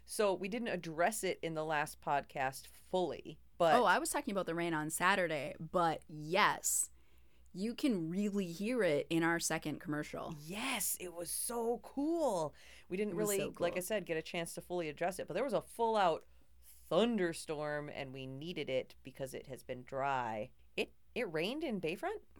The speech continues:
Speaker 2: For, like, two minutes.
Speaker 1: Oh, it didn't
Speaker 2: Yep.
Speaker 1: rain up here at all, and I'm only, like, five miles away.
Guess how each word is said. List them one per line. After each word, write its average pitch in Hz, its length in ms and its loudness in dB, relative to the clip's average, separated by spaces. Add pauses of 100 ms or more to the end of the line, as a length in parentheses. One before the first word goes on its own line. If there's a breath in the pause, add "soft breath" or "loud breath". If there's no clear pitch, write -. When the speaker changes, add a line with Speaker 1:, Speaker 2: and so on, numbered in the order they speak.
Speaker 2:
For, 170 140 -6
like, 160 200 -4
two - 180 -4
minutes. 160 520 -4
Speaker 1:
Oh, 151 140 4
it 147 100 2
didn't 165 160 0
Speaker 2:
Yep. 170 100 -2
Speaker 1:
rain 147 200 0
up 123 120 -4
here 131 180 -2
at 120 80 -4
all, 113 520 -2
and 135 160 -4
I'm 143 420 -4 (280)
only, 143 320 -6
like, 127 220 -2 (520)
five 135 400 0
miles 107 380 -8
away. 73 320 -8